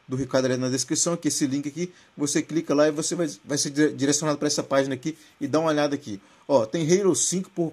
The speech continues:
cinquenta reais. <clears throat> É um ótimo desconto. Pra quem curte Minecraft, também está cinquenta reais.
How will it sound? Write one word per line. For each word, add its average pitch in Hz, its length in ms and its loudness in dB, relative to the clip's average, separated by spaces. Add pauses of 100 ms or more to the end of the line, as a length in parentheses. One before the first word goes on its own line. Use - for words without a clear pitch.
(140)
cinquenta 175 400 -2
reais. 156 400 0 (240)
<clears throat> - 160 -16 (800)
É 135 80 -6
um 135 60 0
ótimo 139 220 4
desconto. 156 400 -2 (280)
Pra 139 100 2
quem 202 180 -2
curte 185 360 4
Minecraft, 147 640 0
também 135 340 0
está 147 300 2
cinquenta 143 440 -4
reais. 131 460 0